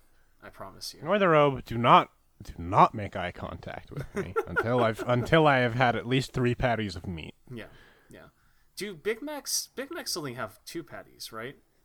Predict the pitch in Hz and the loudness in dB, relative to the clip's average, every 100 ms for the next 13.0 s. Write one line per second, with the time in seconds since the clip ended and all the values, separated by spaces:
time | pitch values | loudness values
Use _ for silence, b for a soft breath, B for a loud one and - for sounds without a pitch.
0 | - - 147 165 160 147 139 - 143 127 | -10 4 6 8 8 8 8 6 6 6
1 | 123 120 101 98 - 139 104 85 - 71 | 4 2 0 -2 -2 -2 -4 -8 -12 -10
2 | 90 73 104 104 120 151 151 135 120 110 | -10 -10 -8 -4 -2 2 2 0 -2 -2
3 | 110 123 - - 135 135 117 135 110 90 | 2 0 0 -2 2 2 4 2 0 -4
4 | 87 - - 107 101 113 - 113 101 - | -8 -12 -10 -8 -2 -2 -2 -6 -8 -8
5 | 107 - - 107 92 85 92 85 87 80 | -12 -8 -8 -6 -8 -10 -12 -10 -10 -12
6 | - 120 104 95 107 107 104 131 - 98 | -14 -14 -16 -16 -16 -14 -8 -8 -8 0
7 | 143 131 - 135 - - - - 151 160 | 2 2 0 -4 -2 -4 -4 0 4 4
8 | 139 - - - - 104 101 98 - 101 | 2 -2 -12 -14 -8 -6 -6 -8 -10 -10
9 | - 110 101 90 64 82 - - - _ | -8 -8 -8 -10 -14 -18 -18 -20 -20 _
10 | - 113 123 - 104 98 101 - 101 98 | -6 -4 -4 -8 -14 -12 -12 -14 -16 -14
11 | 98 - 95 110 135 156 156 180 180 123 | -14 -14 -16 -12 -10 -10 -8 -6 -6 -6
12 | 117 113 143 131 98 - - 104 95 | -8 -8 -8 -8 -4 -4 -4 -10 -18